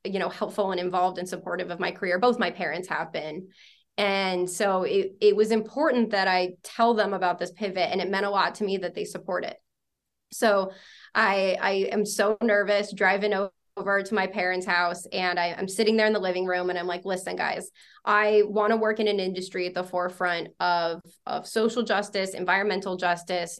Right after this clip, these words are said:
and healthcare innovation. And I wanna work in the cannabis industry." And it was silence for just, like, a minute or two. Like, no one said anything. And I'm like, "Oh no, what's happening here?" And, and then all of a sudden, the next words out of my dad's mouth were, "Oh, cool.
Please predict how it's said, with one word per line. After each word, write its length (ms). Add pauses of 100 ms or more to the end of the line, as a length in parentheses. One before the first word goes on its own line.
and 200
healthcare 480
innovation. 640
And 560
I 60
wanna 220
work 180
in 60
the 80
cannabis 340
industry." 500
And 120
it 60
was 200
silence 560 (140)
for 100
just, 260
like, 380
a 80
minute 320
or 80
two. 240 (160)
Like, 120
no 200
one 160
said 220
anything. 380
And 80
I'm 60
like, 140
"Oh 100
no, 380 (240)
what's 200
happening 360
here?" 320
And, 320
and 160
then 220
all 160
of 60
a 40
sudden, 300
the 40
next 280
words 180
out 140
of 180
my 160
dad's 300
mouth 240
were, 260
"Oh, 260
cool. 380